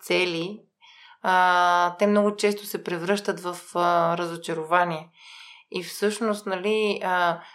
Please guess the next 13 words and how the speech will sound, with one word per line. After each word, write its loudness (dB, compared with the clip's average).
без 2
да 2
направите 6
първата 2
скра-, 2
крачка, 2
без 2
да, -4
да -12
скочите, -2
няма 6
как 4
да, 0